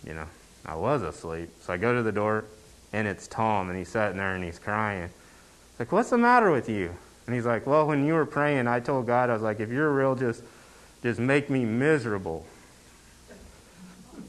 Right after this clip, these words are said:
And I was like, "Well, that's stupid." Right?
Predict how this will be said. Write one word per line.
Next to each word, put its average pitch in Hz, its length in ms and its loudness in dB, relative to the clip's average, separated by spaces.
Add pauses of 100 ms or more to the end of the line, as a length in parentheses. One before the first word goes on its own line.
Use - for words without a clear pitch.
(160)
And 139 100 -10
I 143 80 -4
was 135 100 -2
like, 110 160 -4
"Well, 131 120 -8
that's 170 300 0
stupid." 131 640 -4 (1120)
Right? 143 460 4